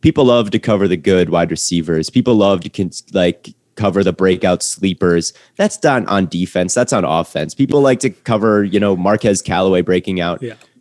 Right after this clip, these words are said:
Speaker 1: You know, people like to co-, cover Michael Carter breaking out. No one cares
Speaker 2: Like,
Speaker 1: if,
Speaker 2: I,
Speaker 1: like
Speaker 2: I've seen, I've seen maybe three defensive highlights of camp.
Speaker 1: Right.
Speaker 2: Like, there was
Speaker 1: Like
Speaker 2: the, there was the Derwin James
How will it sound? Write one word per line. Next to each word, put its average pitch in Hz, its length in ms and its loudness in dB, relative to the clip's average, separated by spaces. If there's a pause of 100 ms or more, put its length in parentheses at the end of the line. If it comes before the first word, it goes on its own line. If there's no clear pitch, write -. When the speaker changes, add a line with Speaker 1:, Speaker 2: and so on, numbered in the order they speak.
Speaker 1:
You 98 100 -2
know, 98 120 0
people 127 260 0
like 117 200 4
to 110 100 -2
co-, 104 320 -2
cover 92 680 0 (140)
Michael 101 280 0
Carter 92 300 2
breaking 90 360 -2
out. 85 240 -4 (360)
No 165 120 2
one 175 120 4
cares 131 320 2
Speaker 2:
Like, 208 140 4
Speaker 1:
if, 240 60 0
Speaker 2:
I, 254 60 2
Speaker 1:
like 285 120 2
Speaker 2:
I've 269 220 2
seen, 262 380 4
I've 220 260 -2
seen 247 260 4
maybe 208 320 4
three 160 840 2 (300)
defensive 151 480 2
highlights 123 680 -4
of 131 200 -4
camp. 120 400 -6 (240)
Speaker 1:
Right. 151 300 4
Speaker 2:
Like, 160 120 4
there 180 100 6
was 170 100 6
Speaker 1:
Like 160 160 4
Speaker 2:
the, 175 60 0
there 220 100 6
was 214 80 4
the 226 100 4
Derwin 233 440 4
James 202 380 2